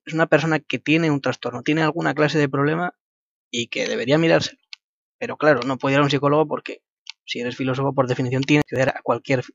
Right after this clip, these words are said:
a cualquier psicólogo. Pero se nos debería mirar eso como, "Oh, pobrecito, esta persona tiene un problema, deberíamos ayudarle de alguna otra manera sacándole de ahí", y no como, "Oh, qué interesante,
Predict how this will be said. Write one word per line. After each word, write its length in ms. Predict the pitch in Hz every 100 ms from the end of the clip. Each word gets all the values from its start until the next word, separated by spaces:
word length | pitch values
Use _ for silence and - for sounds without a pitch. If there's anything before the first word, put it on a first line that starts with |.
| _ -
a 140 | 117
cualquier 300 | - 120 131
psicólogo. 420 | 131 143 123 156 _ _ _ _ -
Pero 220 | 147 147
se 80 | 156
nos 160 | 147
debería 260 | 147 151 170
mirar 280 | 165 170 160
eso 180 | 156
como, 320 | 135 131 131 - - _ - - _
"Oh, 200 | - 160
pobrecito, 640 | 160 165 147 190 156 131 -
esta 200 | - 135
persona 360 | 147 156 151
tiene 260 | 139 143 151
un 80 | 147
problema, 480 | 147 147 156 160 147
deberíamos 420 | 123 131 143 147
ayudarle 380 | 151 151 147 127
de 80 |
alguna 280 | 123 131 147
otra 120 | 147
manera 320 | 143 143 147 123
sacándole 520 | 143 135 151 156 151
de 100 | 147
ahí", 200 | 156 -
y 120 | 147
no 140 | 147 151
como, 280 | 143 131 -
"Oh, 160 | -
qué 140 | - 160
interesante, 540 | 160 156 151 147 131